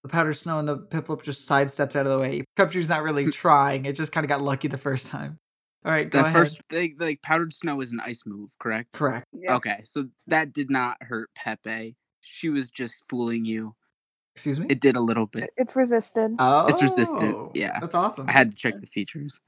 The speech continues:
Speaker 1: It'll say what
Speaker 2: Pepe
Speaker 1: you,
Speaker 2: bamboozled you.
Speaker 1: it'll say what
Speaker 2: <laughs>
Speaker 1: you're vulner-, vulnerable and resistant to.
Speaker 2: She will try to pound.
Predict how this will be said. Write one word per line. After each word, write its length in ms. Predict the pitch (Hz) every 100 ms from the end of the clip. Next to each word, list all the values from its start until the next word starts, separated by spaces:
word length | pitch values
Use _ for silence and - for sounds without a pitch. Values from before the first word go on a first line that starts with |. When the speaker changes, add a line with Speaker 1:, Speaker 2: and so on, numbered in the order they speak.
| _ -
Speaker 1:
It'll 100 | 160
say 100 | 208
what 80 | 170
Speaker 2:
Pepe 200 | 185 175
Speaker 1:
you, 180 | 156 156
Speaker 2:
bamboozled 600 | 190 214 285 262 226 208
you. 340 | 208 214 226 - -
Speaker 1:
it'll 120 | 175
say 400 | 175 170 208 233
what 80 | -
Speaker 2:
<laughs> 0 |
Speaker 1:
you're 200 | 190 185
vulner-, 400 | 196 196 196 180
vulnerable 420 | 190 190 190 185
and 80 | 175
resistant 520 | 165 165 156 151 139
to. 200 | - 117 - - - - _ - -
Speaker 2:
She 140 | -
will 160 | 143 139
try 280 | - 160 143
to 140 | 160
pound. 500 | 185 196 170 135 123